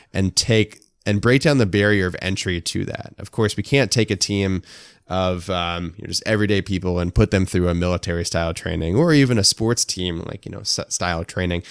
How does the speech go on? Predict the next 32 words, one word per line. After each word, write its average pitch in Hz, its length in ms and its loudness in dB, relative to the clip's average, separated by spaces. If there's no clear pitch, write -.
'cause 120 160 2
everyone 139 300 6
has 110 340 4
different 104 440 0
limitations 101 580 0
when 90 80 -6
it 95 80 -8
comes 90 240 -2
to, 90 340 0
uh, 87 220 0
physical 92 340 2
fitness. - 560 0
But - 340 0
what 110 360 2
everyone 147 560 0
is 120 320 4
on 101 160 -2
the 92 80 0
same, 98 480 2
uh, 92 400 2
capability 98 720 2
scale 87 460 2
of 87 440 -2
is 98 280 2
the 107 80 2
mental 101 400 2
component 82 640 -6
of 90 320 -4
our 87 140 0
ability 95 460 0
to - 120 -6
challenge, 95 640 0